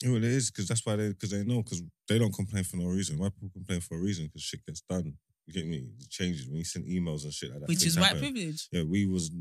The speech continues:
Speaker 1: we was taught, we was taught not to complain, to keep our mouth
Speaker 2: Yep.
Speaker 1: shut and take what you was given and
Speaker 2: Yep.
Speaker 1: accept it and rah, rah, rah. Don't make a fuss. You get what I'm trying to say? Don't rock the boat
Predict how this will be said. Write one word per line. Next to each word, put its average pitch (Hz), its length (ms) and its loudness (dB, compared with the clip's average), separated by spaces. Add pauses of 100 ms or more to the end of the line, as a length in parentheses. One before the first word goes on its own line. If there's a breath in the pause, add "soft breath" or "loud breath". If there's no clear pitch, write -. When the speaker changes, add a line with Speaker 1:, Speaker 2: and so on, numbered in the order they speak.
(140)
Speaker 1:
we 92 160 2
was 87 140 2
taught, 90 340 0 (160)
we 98 120 2
was 92 100 4
taught 82 300 0
not - 240 -4
to 85 180 -2 (140)
complain, 87 400 4
to - 100 -6
keep 85 220 -4
our 78 80 0
mouth 82 240 2
Speaker 2:
Yep. - 340 4
Speaker 1:
shut - 320 -4
and 127 260 -6
take 85 240 2
what 67 80 0
you 78 120 2
was 76 100 0
given 76 320 -6
and 73 80 -8
Speaker 2:
Yep. 160 160 -2
Speaker 1:
accept - 320 -6
it 67 160 -4
and - 20 -6
rah, 73 400 0
rah, 73 60 -2
rah. 69 60 -4
Don't 76 260 -6
make 80 180 -6
a 78 60 -8
fuss. 76 400 2
You 71 60 0
get 73 60 4
what 71 40 2
I'm 67 60 0
trying 73 100 -2
to 78 120 -2
say? 71 40 -2
Don't 78 240 -2
rock 78 160 -2
the 76 80 -6
boat 78 300 -2